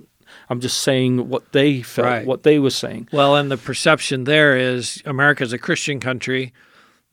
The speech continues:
Speaker 2: so all the people there are Christians. They're invading Afghanistan. It's a
Speaker 1: Yep.
Speaker 2: Muslim country. So you have the Christians invading the Muslims,
Speaker 1: Yep.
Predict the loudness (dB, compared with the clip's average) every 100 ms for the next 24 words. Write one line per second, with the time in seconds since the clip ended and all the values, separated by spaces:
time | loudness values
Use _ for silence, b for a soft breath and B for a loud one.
0 | _ -4 0 4 4 2 -2 -2 0 2
1 | 0 0 -4 -4 -8 -10 -14 -18 -4 2
2 | 2 2 2 2 0 -2 -2 -2 -2 -4
3 | -4 0 2 2 0 -6 -8 -6 -4 -2
4 | 0 0 -2 -4 -4 -4 -6 -6 -6 0
5 | 2 2 0 -2 -2 -2 -4 -8 -2 -2